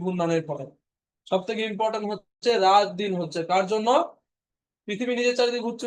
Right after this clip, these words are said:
বলে। এবং সেটা কোন গতি? সেটাও ঘূর্ণন গতি। তাহলে বুঝতে পারলে এত কটা ইম্পর্টেন্স কিন্তু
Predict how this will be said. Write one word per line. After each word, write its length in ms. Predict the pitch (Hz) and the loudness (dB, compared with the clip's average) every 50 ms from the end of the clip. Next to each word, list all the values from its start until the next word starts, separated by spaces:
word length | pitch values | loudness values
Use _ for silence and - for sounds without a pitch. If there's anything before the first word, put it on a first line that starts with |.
| 226 | -2
বলে। 140 | 226 226 226 226 - _ | -2 -2 -2 -4 -6 _
এবং 120 | 208 214 214 214 | -8 -8 -6 -4
সেটা 140 | 233 226 226 233 | -4 -6 -2 0
কোন 100 | 247 254 254 247 | 0 0 4 2
গতি? 220 | 240 - - 170 151 - - _ - | 2 2 2 -4 -6 -6 -12 _ -10
সেটাও 280 | - 160 147 156 170 196 214 196 | -10 -6 0 2 2 2 2 2
ঘূর্ণন 320 | 220 220 214 226 233 226 220 226 | -2 -2 0 0 -2 0 0 -2
গতি। 200 | 226 226 233 233 233 233 _ _ _ _ _ _ _ _ _ - | 0 0 -2 -6 -6 -10 _ _ _ _ _ _ _ _ _ -6
তাহলে 120 | 190 190 202 233 | -4 -2 -2 -2
বুঝতে 160 | 254 240 294 277 | -2 -2 0 4
পারলে 180 | 262 240 208 175 - 170 175 | 4 6 6 4 2 2 0
এত 80 | 175 202 202 | 0 0 -2
কটা 180 | 214 220 233 233 220 214 | 0 0 0 0 0 -2
ইম্পর্টেন্স 440 | 190 - 202 202 196 196 220 220 214 - - | -2 0 0 -2 0 0 -4 -6 -6 -6 -8
কিন্তু 180 | 214 208 196 | -8 -2 0